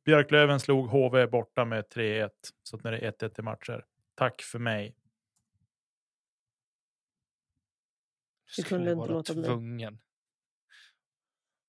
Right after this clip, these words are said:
Speaker 3: Och in det också.
Speaker 2: Mm.
Speaker 3: Det enda man ser, det är gnäll på att man har fått vila för lite. Och herregud.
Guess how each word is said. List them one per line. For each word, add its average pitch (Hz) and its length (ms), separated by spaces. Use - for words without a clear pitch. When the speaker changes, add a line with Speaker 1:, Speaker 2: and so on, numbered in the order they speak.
Speaker 3:
Och 113 140
in 113 280
det 110 200
också. 117 400
Speaker 2:
Mm. 226 180
Speaker 3:
Det 127 100
enda 131 220
man 117 200
ser, 120 280
det 113 80
är 113 120
gnäll 113 400
på 110 180
att 107 140
man 110 220
har 107 80
fått 110 240
vila 110 340
för - 160
lite. 104 440
Och 117 160
herregud. 120 800